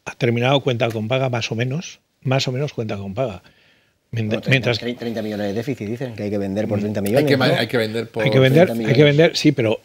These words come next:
Speaker 1: en lo que son cuenta por paga y sobre todo presupuesto y gastos, el, lo ha, lo, más o menos lo han cuadrado. El problema está
Speaker 3: En el fair play financiero ahora.
Speaker 1: Eh, claro, ese es el único problema. Pero, pero eso no, eh, cuando un tío te está reconociendo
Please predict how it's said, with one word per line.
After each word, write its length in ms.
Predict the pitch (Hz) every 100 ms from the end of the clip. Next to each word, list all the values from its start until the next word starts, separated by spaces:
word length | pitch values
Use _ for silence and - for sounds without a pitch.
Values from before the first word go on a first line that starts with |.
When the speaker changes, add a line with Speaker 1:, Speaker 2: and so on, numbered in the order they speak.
| _
Speaker 1:
en 180 | 120 107
lo 80 | 104
que 200 | 107 113
son 300 | - 139 135
cuenta 220 | 127 127
por 140 | 127 135
paga 200 | 139 113
y 100 | 107
sobre 260 | 123 107
todo 180 | 110 139
presupuesto 720 | 113 110 - 104 135 - 101 - _ _ _
y 120 | 113
gastos, 520 | 110 139 - 180 185 -
el, 320 | 120 123 113 - -
lo 180 | 113
ha, 180 | 110 110 -
lo, 280 | 135 107 -
más 240 | 120 117
o 40 | 135
menos 200 | 127 147
lo 100 | 147
han 80 | 120
cuadrado. 340 | 117 113 104 - _ _
El 120 | 110
problema 340 | 101 110 127 156
está 380 | - 160 185 208 -
Speaker 3:
En 160 | 127
el 140 | 135 123
fair 240 | - 139
play 240 | 135 143 135 -
financiero 640 | - 135 123 127 120 110
ahora. 260 | 107 104 101
Speaker 1:
Eh, 20 |
claro, 340 | 110 107 101 - _ _
ese 240 | - - 127
es 80 |
el 100 | 165
único 240 | 160 165 123
problema. 380 | 110 104 110 95 - _ _ _
Pero, 380 | 127 117 113 120 - _ _
pero 720 | 139 120 113 110 104 101 101 101 -
eso 320 | - 117 135 135
no, 180 | 160 156
eh, 320 | 139 120 107 - -
cuando 240 | - 117 120
un 180 | 113
tío 200 | 104 151
te 80 | 117
está 200 | 107 123
reconociendo 640 | 117 117 123 143 160 131